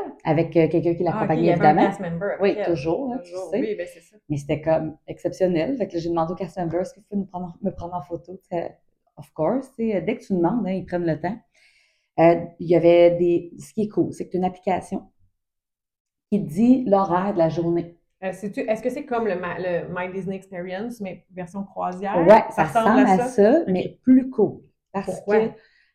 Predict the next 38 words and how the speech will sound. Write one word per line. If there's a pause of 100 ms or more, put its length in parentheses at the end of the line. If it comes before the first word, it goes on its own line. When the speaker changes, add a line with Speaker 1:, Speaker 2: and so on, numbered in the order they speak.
Speaker 1:
ben, (340)
je
sais
pas,
il
y
avait,
il
y
a,
je,
je
trou-,
je
la
trouvais (240)
vraiment
bien
fait,
l'application. (180)
Speaker 2:
Ok. (100)
Speaker 1:
Vraiment. (420)
Puis,
euh,
ça
dit
à
quelle
heure
le
feu
d'artifice,
mettons,
à
quelle
heure
le
party